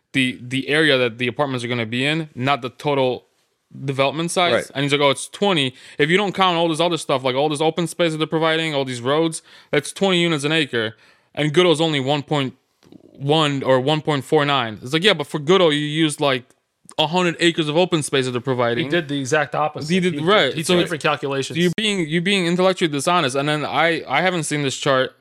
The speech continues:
Speaker 1: and I don't need to see this chart. Like, he can't model me the, the, all the regulations that go into
Speaker 2: Right.
Speaker 1: they, they go into restricting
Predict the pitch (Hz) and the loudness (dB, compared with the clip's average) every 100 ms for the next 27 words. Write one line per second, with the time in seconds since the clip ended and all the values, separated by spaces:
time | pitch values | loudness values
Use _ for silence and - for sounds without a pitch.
0 | - 123 123 120 92 _ _ _ 123 151 | -8 -4 -4 -8 -12 _ _ _ 0 0
1 | 147 139 131 117 127 113 - 120 113 - | 2 -2 -4 -8 -6 -8 -2 -2 -2 -4
2 | 123 123 - 160 185 175 131 135 139 135 | -2 -2 -2 -2 2 0 2 2 4 2
3 | 127 123 120 117 - - _ 131 131 117 | -2 -4 -6 -6 -16 -20 _ 0 2 2
4 | 113 - 147 156 147 139 135 127 135 117 | -2 0 2 4 2 0 -2 -2 -4 -4
5 | 113 123 120 120 113 127 117 113 104 - | -4 -2 -2 -2 -4 -2 0 2 0 -6
6 | - 135 139 131 131 143 135 139 131 120 | -12 -4 -2 0 0 0 0 -2 -4 -2
7 | 131 131 - 151 147 131 117 | -4 -2 -4 -4 -2 -4 -6